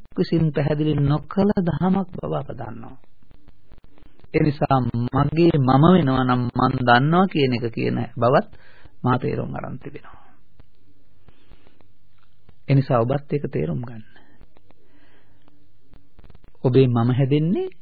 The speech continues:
මම හැදෙන ආකාරය තේරුම් නොගත්තාම ඕනෑම දෙයකින් හැදෙන්න පුළුවන්. දැන් මෙතන මේ භික්ෂුන් වහන්සේ සමත්යක් වශයෙන් මොක-, මොකක්ද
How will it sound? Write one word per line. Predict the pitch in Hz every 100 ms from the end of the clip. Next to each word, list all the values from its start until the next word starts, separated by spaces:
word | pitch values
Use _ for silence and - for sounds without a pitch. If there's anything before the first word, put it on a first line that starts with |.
| - - - -
මම | - 131
හැදෙන | 135 143 143
ආකාරය | 151 - 160 160
තේරුම් | 143 143 160 156
නොගත්තාම | 147 190 - - 120 123 143 -
ඕනෑම | 170 214 311 370
දෙයකින් | 339 294 - 123
හැදෙන්න | 113 131 127
පුළුවන්. | 117 117 117 - - - - - - - - - - - - -
දැන් | - 185
මෙතන | 190 214 185
මේ | 156 151
භික්ෂුන් | 143 156 - 220
වහන්සේ | 226 220 214 233
සමත්යක් | 214 165 175 - - 240 233
වශයෙන් | 262 - 247
මොක-, | 247 - - -
මොකක්ද | - 120 113